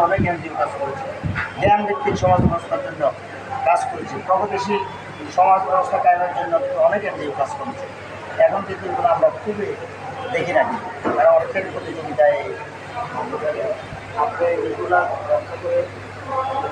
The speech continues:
আহ, দীক্ষা নিয়ে এবং আমার পাশে ফাউন্ডেশন চালান। আহ, আমাদের, আমরা আপনাদের পাশে আছি।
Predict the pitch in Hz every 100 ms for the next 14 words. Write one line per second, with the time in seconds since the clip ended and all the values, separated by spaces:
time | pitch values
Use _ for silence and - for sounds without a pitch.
0 | 807 605 - - 143 - - 131 131 -
1 | 131 - 208 208 - - - - - -
2 | - - 151 156 156 156 156 139 - 160
3 | 151 - - - - - - - - -
4 | - 784 906 906 906 906 - - - 906
5 | - - - 165 - - - 170 156 139
6 | 160 170 175 - 160 - - 175 698